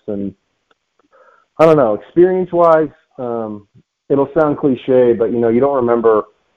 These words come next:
you don't remember every hit or all the average and, and all the stats everybody puts up, but you remember the person. So I'm really grateful for all the relationships I was able to build, and,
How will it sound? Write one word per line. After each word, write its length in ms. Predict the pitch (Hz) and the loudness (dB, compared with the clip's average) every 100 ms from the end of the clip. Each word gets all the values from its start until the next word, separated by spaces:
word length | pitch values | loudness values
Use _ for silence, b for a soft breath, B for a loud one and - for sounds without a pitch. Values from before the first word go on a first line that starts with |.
| _ | _
you 80 | - | 0
don't 100 | 185 | 2
remember 260 | 135 123 120 | 4 4 4
every 280 | 117 117 113 | 4 2 -2
hit 300 | 120 117 113 | 2 2 2
or 140 | 110 | -2
all 100 | 110 | -4
the 160 | 110 107 | -6 -4
average 480 | 107 104 107 104 | -2 -2 -6 -8
and, 260 | 104 98 98 | -14 -20 -20
and 260 | 104 98 98 - | -18 -18 -20 -6
all 100 | 110 | -4
the 80 | 107 - | -4 2
stats 240 | 110 104 | 2 4
everybody 220 | 110 104 95 | 2 2 0
puts 240 | 107 - | -2 0
up, 120 | 104 | 0
but 120 | 95 | 2
you 160 | 104 110 | 0 2
remember 340 | 110 113 113 | 2 2 2
the 80 | 98 | 0
person. 540 | 92 107 98 - 95 92 | -2 -4 -4 -4 -6 0
So 320 | 107 101 98 b b b _ | 4 4 2 b b b _
I'm 180 | 120 123 | 2 4
really 260 | 123 127 | 4 2
grateful 540 | 110 113 110 107 110 101 | 0 -2 -4 -4 -8 -6
for 100 | 117 | -4
all 100 | 107 | -2
the 80 | 107 | -2
relationships 720 | 98 98 101 101 - 104 - - | -4 -6 -8 -10 -10 -8 -6 -2
I 80 | |
was 140 | 98 95 | -2 0
able 220 | 98 92 | 0 0
to 80 | 90 | -2
build, 440 | 90 98 98 95 | 0 2 2 2
and, 160 | 92 | -2